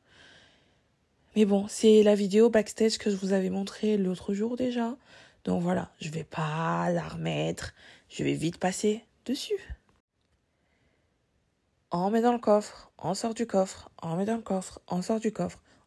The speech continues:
on met dans le coffre, on sort du coffre. Bref, c'est notre quotidien.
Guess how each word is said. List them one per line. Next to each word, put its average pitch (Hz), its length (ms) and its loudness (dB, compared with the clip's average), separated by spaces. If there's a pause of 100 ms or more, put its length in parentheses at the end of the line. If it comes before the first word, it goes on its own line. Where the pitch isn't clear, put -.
on 185 120 2
met 175 100 0
dans 165 140 0
le 147 60 -6
coffre, 160 420 -4
on 165 100 -4
sort 165 200 -6
du - 120 -16
coffre. - 360 -6 (600)
Bref, - 640 0 (380)
c'est - 260 -4
notre 156 180 2
quotidien. 165 560 2